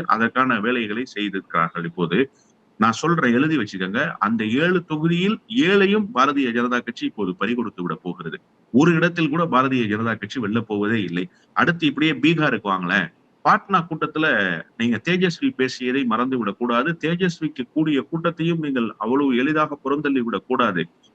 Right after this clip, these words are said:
அப்படி ஒரு கூட்டத்தை நிதிஷ்குமாரும் மோடியும் சேர்ந்து திரட்டினால் கூட கூட்ட முடியாத அளவிற்கு ஒரு கூட்டத்தை கூட்டி காட்டிவிட்டார்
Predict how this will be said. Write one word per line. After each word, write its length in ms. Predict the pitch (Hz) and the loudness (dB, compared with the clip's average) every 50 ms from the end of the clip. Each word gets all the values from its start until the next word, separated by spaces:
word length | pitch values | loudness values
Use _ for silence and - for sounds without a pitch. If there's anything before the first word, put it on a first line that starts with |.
| _ - | _ -4
அப்படி 260 | 87 - 170 156 160 | 0 2 2 4 4
ஒரு 180 | 156 147 147 - - | 4 4 2 0 -2
கூட்டத்தை 380 | - 165 165 156 151 - 180 170 | -2 -2 -2 0 0 2 2 2
நிதிஷ்குமாரும் 760 | 143 123 123 - 180 170 - - 165 160 160 160 165 156 135 | 2 0 0 0 0 0 0 -2 0 2 4 4 2 2 2
மோடியும் 420 | 139 151 160 165 165 165 165 - - | 0 0 2 2 2 2 0 0 0
சேர்ந்து 280 | - 156 170 185 175 170 | 0 0 2 2 2 0
திரட்டினால் 540 | 170 156 151 151 147 156 147 151 151 151 143 | 0 0 -2 -2 -2 -2 -2 0 0 0 0
கூட 120 | 156 160 156 | 0 -2 -2
கூட்ட 260 | - 160 156 - 160 | -2 -4 -4 -4 -4
முடியாத 360 | 143 143 143 139 131 131 127 | -2 -2 0 0 0 0 0
அளவிற்கு 320 | 131 135 147 151 143 - 139 | 0 0 -2 -2 -2 -2 -2
ஒரு 100 | 127 117 - | -2 -2 -2
கூட்டத்தை 400 | - 143 - 135 120 - 110 104 | -6 -6 -6 -6 -6 -4 -6 -6
கூட்டி 340 | - _ - 143 135 - 135 | -6 _ -8 -6 -4 -4 -2
காட்டிவிட்டார் 640 | 120 - 123 117 - 117 104 98 - 101 104 98 82 | 0 0 0 0 -2 -4 -6 -4 0 0 0 0 0